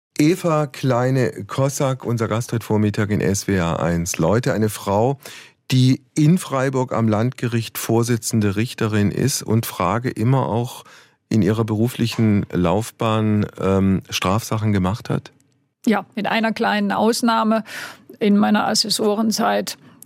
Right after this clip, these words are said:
Speaker 2: musste, ich würde das jetzt in Anführungszeichen setzen
Speaker 1: Ah.
Speaker 2: wollen, musste ich ein Jahr Zivilsachen machen, sonst hab, war ich immer mit Strafsachen befasst. Ich war
Speaker 1: Was
Speaker 2: auch ein
Speaker 1: hat
Speaker 2: paar
Speaker 1: Sie
Speaker 2: Jahre Staatsanwältin.
Speaker 1: Aha. Was hat Sie an den Strafsachen immer so gereizt? Oder was ist das Spannende bis heute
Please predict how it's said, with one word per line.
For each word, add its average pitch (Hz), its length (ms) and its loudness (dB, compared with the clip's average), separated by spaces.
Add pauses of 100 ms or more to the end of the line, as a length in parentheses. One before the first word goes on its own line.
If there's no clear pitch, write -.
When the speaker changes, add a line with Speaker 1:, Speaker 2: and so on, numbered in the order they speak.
(140)
Speaker 2:
musste, 196 460 4
ich 190 240 -4
würde 240 80 -4
das 208 160 -4
jetzt - 180 -4
in 196 80 -2
Anführungszeichen 202 880 0
setzen 196 380 2
Speaker 1:
Ah. 185 40 -2
Speaker 2:
wollen, 196 220 0
musste 196 260 2
ich - 120 -4
ein 202 120 0
Jahr 196 140 0
Zivilsachen 208 640 2
machen, 185 280 0
sonst 185 440 -2
hab, 202 220 -2
war 240 180 -2
ich - 80 -8
immer 220 180 2
mit 190 140 -2
Strafsachen - 560 -6
befasst. - 420 -6 (120)
Ich - 100 -10
war 208 80 2
Speaker 1:
Was 196 60 4
Speaker 2:
auch 196 40 2
ein 214 60 4
Speaker 1:
hat 185 60 2
Speaker 2:
paar 226 100 0
Speaker 1:
Sie 294 60 -2
Speaker 2:
Jahre - 200 2
Staatsanwältin. 214 760 -2
Speaker 1:
Aha. 120 260 0 (880)
Was 98 180 -2
hat 110 140 0
Sie 110 180 0
an 95 100 2
den 104 140 0
Strafsachen 101 640 -2
immer 104 180 2
so 98 140 0
gereizt? 95 640 -4 (760)
Oder 101 200 2
was 101 120 0
ist 98 160 -2
das 101 120 0
Spannende 110 480 -2
bis 104 240 -2
heute 104 340 0